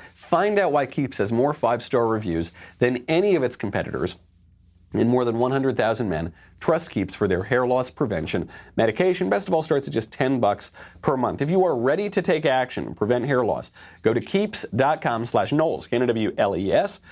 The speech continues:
to receive your first month of treatment for free. That is K E E P S dot com slash Knowles. The Romney problem really drives me nuts. I have to tell you, that was another one. I don't wanna say I told you so.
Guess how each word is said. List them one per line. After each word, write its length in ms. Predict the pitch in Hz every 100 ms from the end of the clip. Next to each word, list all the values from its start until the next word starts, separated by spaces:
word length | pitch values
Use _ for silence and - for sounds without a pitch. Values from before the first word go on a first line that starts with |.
| - -
to 120 | 123
receive 380 | 110 - 220 190
your 140 | 190
first 320 | - 156 147
month 220 | 123 110 110
of 60 |
treatment 320 | - 95 95
for 160 | 92 92
free. 200 | - 95
That 100 | 87
is 80 | 95
K 340 | - 208 165 -
E 200 | 202 202
E 240 | 214 214 180
P 280 | - 247 220
S 380 | 160 - - - - - _ -
dot 320 | 139 175 -
com 420 | 123 92 90 90 - - - _
slash 640 | - - 120 107 104 101 -
Knowles. 680 | 92 104 131 120 - - - _ _ _ _ _ _ _ _ _ _ _ - - _ _ _ _ -
The 100 | 110
Romney 460 | 143 190 233 226
problem 580 | 202 151 127 98 98 95
really 240 | 107 127 120
drives 320 | 107 101 101
me 100 | 92
nuts. 300 | 92 71 -
I 60 |
have 140 | 143 185
to 80 | 180
tell 200 | 185 135
you, 60 |
that 100 | 143
was 140 | 226 180
another 260 | 151 143
one. 200 | 101 85
I 60 | 92
don't 120 | 123
wanna 160 | 120 110
say 180 | 117
I 60 | 95
told 260 | 110 120 95
you 100 | 82
so. 300 | - 67